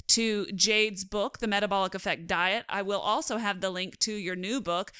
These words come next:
Lose Weight Here, Jade. So that link will be on the site, as will links to Metabolic Aftershock and a few other of the resources.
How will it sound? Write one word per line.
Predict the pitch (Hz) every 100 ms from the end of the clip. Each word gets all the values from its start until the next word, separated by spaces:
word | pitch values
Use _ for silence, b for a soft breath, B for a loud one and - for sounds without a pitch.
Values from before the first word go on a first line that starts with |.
| B
Lose | 208 233 240 220 196
Weight | 208 208 -
Here, | - - 247 190 139 127 -
Jade. | 190 165 185
So | 214
that | 214 240 285
link | 220 180
will | 170
be | 175
on | 160
the | 156
site, | 165 170 160 -
as | 220 254 311
will | 262 240 208
links | 202 190 - -
to | 220 202
Metabolic | 202 202 196 180 185
Aftershock | 147 190 185 - 175 180
and | 185
a |
few | 180 202
other | 127 175 196
of | 180
the | 185
resources. | 175 175 175 175 175 165